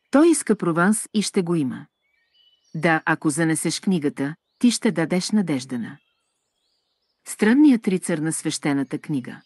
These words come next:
Тридесет и осем. Обречените. И заради книгата, и заради тебе ще измрат още десетки хиляди храбри мъже.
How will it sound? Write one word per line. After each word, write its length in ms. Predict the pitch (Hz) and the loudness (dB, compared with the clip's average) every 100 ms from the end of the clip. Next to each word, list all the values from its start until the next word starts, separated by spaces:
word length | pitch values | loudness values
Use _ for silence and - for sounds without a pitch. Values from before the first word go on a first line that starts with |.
| _ _ _ _ _ _ _ _ _ _ _ _ _ _ _ | _ _ _ _ _ _ _ _ _ _ _ _ _ _ _
Тридесет 540 | - 220 247 - 262 277 | 2 4 4 0 0 4
и 100 | 254 | 2
осем. 420 | 175 - - 151 _ _ _ _ _ _ _ _ _ _ _ _ _ _ - | 2 -4 -10 -14 _ _ _ _ _ _ _ _ _ _ _ _ _ _ 0
Обречените. 800 | 165 170 - 170 147 - 107 - _ _ _ _ _ _ _ _ | 2 0 0 0 -2 -6 -16 -20 _ _ _ _ _ _ _ _
И 80 | 208 | 0
заради 380 | 202 190 185 254 | 2 2 2 2
книгата, 440 | 240 185 160 160 | 4 2 0 0
и 100 | 160 | 0
заради 400 | 151 180 165 160 | 0 -2 0 -2
тебе 280 | - 175 160 | -2 -4 -4
ще 200 | - 170 | -2 0
измрат 440 | 151 160 160 151 - | 0 -2 -4 -4 -4
още 300 | 170 - 147 | -6 -6 -6
десетки 480 | 156 - 254 - | -4 -2 -2 -2
хиляди 420 | 269 254 226 180 160 | -2 2 2 0 -4
храбри 360 | - 165 160 | -6 -6 -4
мъже. 380 | 165 170 139 98 | -4 -6 -8 -14